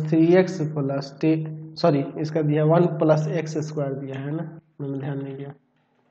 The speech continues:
वन प्लस एक्स स्क्वायर का पावर n। तो क्या हो जाएगा यहाँ पर बी equal to में आ जाएगा वन प्लस वन का स्क्वायर का पावर n।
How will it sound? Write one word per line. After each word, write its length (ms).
वन 360
प्लस 340
एक्स 260
स्क्वायर 360
का 180
पावर 380
n। 60
तो 80
क्या 200
हो 100
जाएगा 220
यहाँ 120
पर 200
बी 160
equal 380
to 100
में 100
आ 120
जाएगा 360
वन 440
प्लस 440
वन 320
का 220
स्क्वायर 360
का 160
पावर 340
n। 60